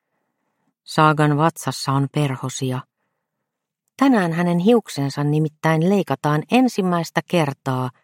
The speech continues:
ihan oikealla kampaajalla. Aiemmin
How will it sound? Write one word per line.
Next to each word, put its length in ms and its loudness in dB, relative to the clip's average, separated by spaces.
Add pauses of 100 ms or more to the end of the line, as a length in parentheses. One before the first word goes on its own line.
(360)
ihan 400 4
oikealla 580 0
kampaajalla. 880 0 (1400)
Aiemmin 480 4